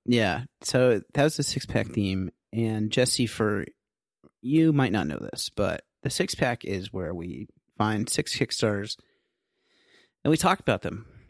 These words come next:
Say why they're good, why they're bad, um, why they're maybe, uh, neither good nor bad. How am I doing so far with the energy thing?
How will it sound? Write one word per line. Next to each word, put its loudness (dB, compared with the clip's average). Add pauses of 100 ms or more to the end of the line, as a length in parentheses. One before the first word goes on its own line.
(380)
Say 4
why 2
they're 4
good, 2 (400)
why -2
they're -6
bad, 4 (640)
um, -6 (100)
why -2
they're -4 (1160)
maybe, -6 (120)
uh, -8
neither 0
good 0
nor -2
bad. -4 (580)
How 2
am 4
I 4
doing -2
so -14
far -8
with -10
the -6
energy -6
thing? -6